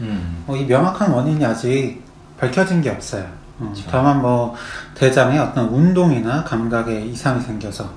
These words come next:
Speaker 1: 음.
Speaker 2: 그리고 뇌 장관 이런 상호작용, 이라고 해서 브레인
Speaker 1: 음.
Speaker 2: 것, 예, 커뮤니케이션이라는 게 있거든요.
Speaker 1: 음, 음.
Speaker 2: 이게 뭐, 뇌에 어떤 스트레스가 장에 영향을 주기도 하고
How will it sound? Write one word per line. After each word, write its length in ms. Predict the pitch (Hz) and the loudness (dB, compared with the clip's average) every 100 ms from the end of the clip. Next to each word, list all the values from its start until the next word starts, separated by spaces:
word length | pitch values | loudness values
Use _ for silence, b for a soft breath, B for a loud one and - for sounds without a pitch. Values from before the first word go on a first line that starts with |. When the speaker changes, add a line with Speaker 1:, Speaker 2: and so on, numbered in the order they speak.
| - 101 | -14 -8
Speaker 1:
음. 280 | 90 87 113 B B | -6 -6 -8 B B
Speaker 2:
그리고 560 | 139 139 135 135 127 B B B | -2 2 2 2 0 B B B
뇌 500 | 120 135 185 202 196 | 2 6 8 6 2
장관 800 | - 123 123 127 139 131 120 117 B B | 0 -4 -2 2 4 4 0 -6 B B
이런 200 | 135 120 117 | -4 -2 0
상호작용, 720 | 202 202 202 120 - 123 - - - | 0 2 2 0 0 -2 -4 -12 -14
이라고 200 | 120 120 | -6 -4
해서 140 | 117 - | -4 -8
브레인 320 | - 135 143 | 0 4 4
Speaker 1:
음. 100 | 139 | 4
Speaker 2:
것, 280 | 127 127 104 190 139 | 4 2 2 -4 -2
예, 320 | 117 110 104 | -2 -2 -2
커뮤니케이션이라는 1000 | 151 160 151 - 135 123 117 110 110 110 | 2 2 2 0 -4 -2 -4 -4 -4 -6
게 80 | 113 | -6
있거든요. 520 | 104 - 107 104 135 | -8 -8 -6 -4 -4
Speaker 1:
음, 140 | 196 95 | -4 -4
음. 100 | 92 87 82 B B - | -8 -10 -12 B B -6
Speaker 2:
이게 380 | 147 139 151 147 | -4 2 4 4
뭐, 320 | 131 123 123 | 4 4 2
뇌에 540 | 117 131 139 127 131 156 | 2 4 4 4 2 0
어떤 340 | 113 - 120 | -2 -4 -4
스트레스가 640 | 117 - 165 - 117 139 151 | -4 -2 -2 -2 -2 -2 -2
장에 360 | - 131 160 | -2 2 4
영향을 340 | 127 117 127 127 | 2 0 -2 -2
주기도 320 | 110 117 120 | -4 -6 -4
하고 340 | 120 - 101 | -6 -8 -12